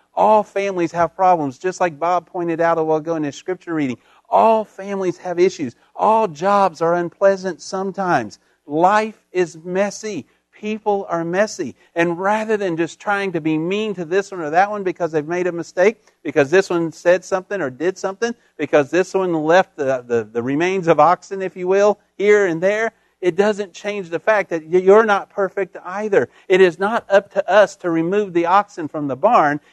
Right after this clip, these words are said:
It is up to us to leave the box, oxen in the barn and know that God will use them in the way He desires.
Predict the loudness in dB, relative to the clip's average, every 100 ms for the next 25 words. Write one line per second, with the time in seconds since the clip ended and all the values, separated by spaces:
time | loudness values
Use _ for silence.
0 | 0 2 4 2 2 0 2 2 -2 0
1 | 0 2 0 2 2 2 _ 0 0 -2
2 | -8 -2 2 2 2 2 2 0 -4 _
3 | -2 0 2 0 2 2 4 2 -2 0
4 | 0 0 -8 -6 -4 -4 -4 -8 -8 -10
5 | -10 -10 -14 _ _ _